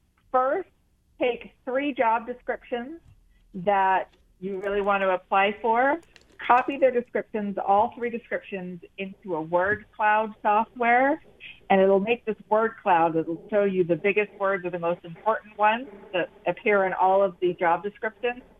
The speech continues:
And then make sure you have all of those big words within yours, because those are things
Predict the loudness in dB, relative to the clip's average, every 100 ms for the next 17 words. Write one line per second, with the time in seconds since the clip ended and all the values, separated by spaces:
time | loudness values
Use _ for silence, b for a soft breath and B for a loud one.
0 | B B _ -4 0 0 2 -2 -2 -4
1 | -4 -2 -4 2 2 0 0 0 0 2
2 | 2 4 2 2 0 0 0 -2 -6 -6
3 | -6 -6 -4 -2 -2 -6 -14 -8 -4 -2
4 | -2 -2 -8 -10